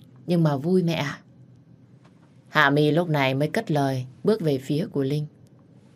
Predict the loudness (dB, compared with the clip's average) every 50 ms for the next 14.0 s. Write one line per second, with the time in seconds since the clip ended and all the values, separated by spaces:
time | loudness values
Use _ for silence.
0 | -20 _ -20 -20 -20 -20 _ _ _ _ 2 4 4 4 4 4 2 2 2 2
1 | 2 4 4 2 -2 -2 -2 -2 -4 -2 0 0 0 0 -2 -4 -4 -4 -4 -6
2 | -6 -4 -2 -2 0 0 0 -2 -4 -10 -18 -20 -20 -20 -20 -20 -14 -4 2 2
3 | 4 4 4 2 2 2 4 6 6 6 6 4 2 0 0 -2 0 0 0 0
4 | 0 -2 -4 -6 -12 -20 -20 -20 -2 2 4 4 6 6 4 4 4 2 0 0
5 | 0 -2 -2 -2 0 0 0 0 -2 -4 -6 -12 -20 _ _ _ _ _ _ _
6 | _ _ _ _ 0 2 2 2 2 2 2 4 4 4 4 2 0 -2 -6 -8
7 | -12 -18 -20 -6 0 2 2 2 2 0 0 0 2 2 0 0 -2 -4 -2 0
8 | 0 0 0 0 -2 -4 -8 _ _ _ _ _ _ -4 -2 0 0 0 2 4
9 | 6 6 4 4 2 0 -2 0 0 0 2 0 0 -2 -4 -6 -4 -4 -4 -2
10 | 0 0 0 0 0 -2 -2 -2 0 0 -2 -2 -2 -2 -2 -2 0 0 -2 -2
11 | -6 -8 -12 -14 -20 _ _ _ _ _ _ _ _ _ _ 2 4 4 6 6
12 | 4 6 6 6 4 4 4 4 4 2 2 0 0 -2 -2 -4 -4 0 0 0
13 | 2 0 -2 -2 -2 -2 -2 -2 -2 0 0 -2 0 2 2 2 2 0 -2